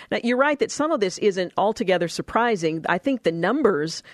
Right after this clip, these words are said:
were surprising, certainly in the secular categories in each of the five that you mentioned. But it's certainly disheartening that among churchgoers, people who, um, purportedly take their faith seriously, that,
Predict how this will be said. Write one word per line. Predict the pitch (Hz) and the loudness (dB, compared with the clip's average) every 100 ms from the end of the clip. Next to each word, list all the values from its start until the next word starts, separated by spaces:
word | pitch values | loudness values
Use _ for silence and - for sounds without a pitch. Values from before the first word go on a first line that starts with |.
| - _ | -20 _
were | 175 190 | -2 0
surprising, | 185 - 165 160 165 156 | -2 0 0 2 -2 0
certainly | 220 233 196 | 0 2 0
in | 160 | 0
the | 160 | -2
secular | - 190 220 170 | 0 2 2 0
categories | - 165 160 151 151 156 | 0 -2 -2 -2 -2 -2
in | 156 | -4
each | 175 - | -4 -2
of | 160 | -4
the | 151 | -2
five | 170 160 156 | -4 -2 -4
that | 151 175 | -6 -6
you | |
mentioned. | 147 143 - 151 156 - - - | -4 -6 -4 -6 -8 -16 -16 0
But | 220 | 0
it's | 220 - | 0 -2
certainly | 285 320 254 202 | -2 0 0 2
disheartening | 190 - 196 208 170 160 160 | -2 0 0 0 -2 -2 0
that | 156 147 | 0 -2
among | 165 175 196 196 190 180 | -2 -2 0 -2 -6 -4
churchgoers, | 240 262 - 180 151 131 147 | 0 0 0 0 2 0 -4
people | - 208 208 | -6 0 0
who, | 196 202 208 - - - - - | 0 -4 -4 -10 -20 -20 -12 -4
um, | 180 165 156 - _ | 0 -2 -4 -12 _
purportedly | - 202 226 240 220 185 | -4 0 2 2 2 0
take | - 196 - | 0 -2 2
their | 175 | 0
faith | - 170 165 | 2 -2 -2
seriously, | - 240 233 175 - 170 165 | 0 2 2 0 0 0 2
that, | 165 160 | 0 0